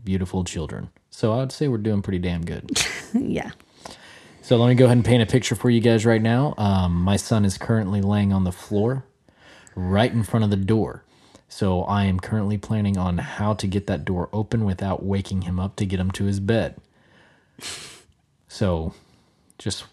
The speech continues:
Speaker 1: wish me luck.
Speaker 2: That's because he's in a floor bed.
Speaker 1: Yes, this is true. All right.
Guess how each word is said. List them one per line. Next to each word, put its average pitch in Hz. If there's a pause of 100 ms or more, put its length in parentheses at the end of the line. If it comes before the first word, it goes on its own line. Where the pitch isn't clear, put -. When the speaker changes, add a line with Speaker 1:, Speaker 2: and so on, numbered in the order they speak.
(100)
Speaker 1:
wish 95
me 71
luck. - (1400)
Speaker 2:
That's 226
because 254
he's 240
in 233
a 220
floor 202
bed. - (580)
Speaker 1:
Yes, 104
this -
is -
true. - (960)
All 101
right. 123